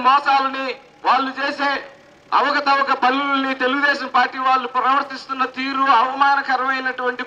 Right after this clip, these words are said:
పరిస్థితులన్నింటినీ కూడా చూడలేక ఈ రోజు మనందరికీ కూడా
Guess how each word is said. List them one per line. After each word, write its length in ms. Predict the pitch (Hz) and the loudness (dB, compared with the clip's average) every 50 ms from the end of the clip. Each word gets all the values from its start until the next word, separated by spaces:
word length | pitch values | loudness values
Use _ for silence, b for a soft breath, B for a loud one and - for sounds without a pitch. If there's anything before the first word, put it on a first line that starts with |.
| - | -2
పరిస్థితులన్నింటినీ 880 | 240 240 262 262 - - 269 262 247 247 240 240 254 285 285 285 - 285 262 269 | -2 0 -2 -4 -8 -10 -10 -6 -2 0 0 0 0 -2 -4 -4 -6 -4 0 2
కూడా 160 | 262 262 262 247 - - | 2 2 2 0 -2 -2
చూడలేక 520 | 262 269 277 - 277 277 262 247 - 262 247 226 196 B B B B B B _ - 226 | 0 0 2 2 2 2 0 2 2 2 2 2 2 B B B B B B _ -8 -6
ఈ 40 | 262 269 247 | -4 -2 -2
రోజు 220 | 285 294 311 311 285 277 | 0 0 0 0 2 2
మనందరికీ 580 | 262 262 262 262 277 302 311 311 302 302 302 294 285 | 2 2 2 2 0 0 0 0 0 0 0 0 0
కూడా 160 | 285 285 | 2 2